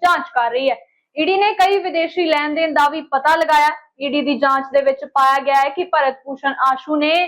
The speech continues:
ਕਈ ਸ਼ੈਲ ਸੰਸਥਾਵਾਂ ਰਾਹੀਂ ਅਪਰਾਧ ਦੀ ਕਮਾਈ ਨੂੰ ਲਾਂਡਰ ਕੀਤਾ ਅਤੇ ਆਪਣੇ ਅਤੇ ਆਪਣੇ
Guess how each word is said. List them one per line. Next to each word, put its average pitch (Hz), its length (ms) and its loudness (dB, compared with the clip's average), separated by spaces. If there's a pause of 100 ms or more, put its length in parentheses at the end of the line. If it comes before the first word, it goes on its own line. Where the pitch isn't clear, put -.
(380)
ਕਈ 392 220 2
ਸ਼ੈਲ 339 420 2
ਸੰਸਥਾਵਾਂ 330 600 0
ਰਾਹੀਂ 302 340 -2
ਅਪਰਾਧ 285 500 2
ਦੀ 349 100 -2 (120)
ਕਮਾਈ 277 460 2
ਨੂੰ 294 120 0 (220)
ਲਾਂਡਰ 262 420 2
ਕੀਤਾ 302 320 0 (140)
ਅਤੇ 302 260 2
ਆਪਣੇ 294 480 0
ਅਤੇ 285 160 0
ਆਪਣੇ 277 340 0